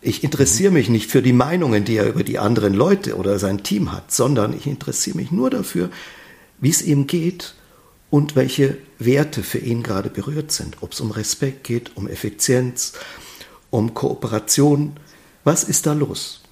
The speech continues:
Speaker 1: Was ist für ihn berührt? Und in erstaunlich kurzer Zeit findet sowas statt wie eine Beruhigung. Wie so ein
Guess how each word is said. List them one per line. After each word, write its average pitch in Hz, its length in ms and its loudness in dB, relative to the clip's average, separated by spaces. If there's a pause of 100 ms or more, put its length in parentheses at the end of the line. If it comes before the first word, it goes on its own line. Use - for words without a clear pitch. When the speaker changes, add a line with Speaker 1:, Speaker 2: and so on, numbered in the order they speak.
(560)
Speaker 1:
Was 120 180 0
ist - 140 -6
für - 100 -4
ihn 117 100 -6
berührt? - 400 -8 (720)
Und 139 220 2
in 151 160 2
erstaunlich 160 680 2
kurzer 160 500 -2
Zeit - 680 -4 (360)
findet 147 500 2
sowas 127 400 2
statt - 360 -2
wie 139 40 4
eine 123 140 2
Beruhigung. 120 720 4 (2250)
Wie 135 180 6
so 143 320 2
ein 110 420 0